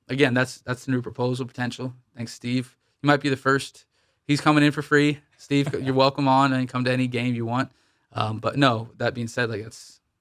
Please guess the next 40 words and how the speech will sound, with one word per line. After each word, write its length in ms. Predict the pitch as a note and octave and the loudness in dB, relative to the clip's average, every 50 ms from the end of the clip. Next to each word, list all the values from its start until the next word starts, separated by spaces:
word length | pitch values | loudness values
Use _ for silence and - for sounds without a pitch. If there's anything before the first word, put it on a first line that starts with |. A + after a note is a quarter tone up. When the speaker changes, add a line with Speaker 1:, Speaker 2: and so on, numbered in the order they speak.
| _ _ _ _ - | _ _ _ _ -2
Speaker 1:
right 100 | B2+ A#2+ | 0 2
Speaker 2:
But, 80 | B2+ C3 | 2 2
Speaker 1:
there. 200 | F3+ F3+ A#2 - - A2+ | 2 0 0 -2 -4 -4
Speaker 2:
but 80 | A#2+ | 0
that's 160 | A#2 A2+ - A2 | 2 2 2 0
a 20 | |
function, 300 | - C3+ C3 A#2+ - F#2+ | 0 0 0 0 0 -2
right? 180 | E2 D#2+ F2+ F#2 | 0 0 0 0
Speaker 1:
That's 140 | - G#2 G2 | 0 0 0
a 40 | F#2+ | 2
Speaker 2:
Of, 60 | F#2 | 4
Speaker 1:
function, 300 | D3+ E3+ D#3+ - A2+ G#2 | 4 2 2 0 0 2
Speaker 2:
of, 80 | G2+ G2 G2 F#2+ - | 2 2 2 0 0
Speaker 1:
yeah. 60 | F#2+ | 0
Speaker 2:
of 300 | F#2+ F#2 F2+ F2 - - _ _ _ _ _ _ | 2 2 0 -2 -4 -8 _ _ _ _ _ _
going 240 | - G2 F#2+ G2 F#2+ | 0 2 2 2 2
to 40 | F2+ | 0
Ryan's 340 | F2 E2+ F2 G2 G2+ G2 F2 | 0 0 -2 -2 -2 -4 -6
event. 240 | E2+ D#2 C#2+ C#2+ - - | -8 -10 -10 -10 -8 -6
And, 140 | F2+ F#2 F#2 | -4 0 2
like, 340 | F#2 F2+ F2+ F2 - - _ _ _ _ _ _ - | 2 2 2 0 -4 -14 _ _ _ _ _ _ -10
you 100 | - F#2+ | -6 -2
know, 340 | F#2 E2+ E2 E2 E2+ E2+ - _ | -2 0 0 -2 -4 -8 -12 _
uh, 300 | - F2 E2+ E2 D#2+ D2+ - - _ _ _ _ _ _ _ | -4 0 0 2 0 0 -4 -10 _ _ _ _ _ _ _
for 140 | _ - A2 | _ -4 2
better 180 | B2+ C#3+ D3 | 2 4 4
or 40 | C3 | 4
for 120 | A#2+ G#2+ | 0 0
worse, 420 | G#2 A2+ G#2 F2+ F2 - - - _ _ _ _ _ _ _ _ _ _ _ _ _ _ _ _ _ _ _ _ | 2 2 2 2 0 -4 -8 -14 _ _ _ _ _ _ _ _ _ _ _ _ _ _ _ _ _ _ _ _
we 120 | - G#2+ A2 | -6 -6 -2
have 180 | A2+ B2+ C3 C3 | 0 0 0 0
this 100 | B2 - | -2 -6
connection 540 | - G2+ A2+ A#2+ A#2 - - E2+ D#2+ D2 _ _ _ _ _ _ _ _ - | -4 -2 0 0 0 0 -4 -14 -18 -20 _ _ _ _ _ _ _ _ -10
'cause 120 | F#2 G2 | -6 -2
you 100 | G#2 G#2 | -2 -2
were 100 | G2+ G2 | -2 -2
in 140 | G2 G#2 G2+ | -2 -2 -2
my 80 | F#2 | -2
mentorship 400 | F2+ F2+ F2 D#2 F2 - - D#2 | -2 -2 -2 -4 -6 -12 -18 -20
program. 240 | - D2+ - - - | -20 -20 -20 -20 -18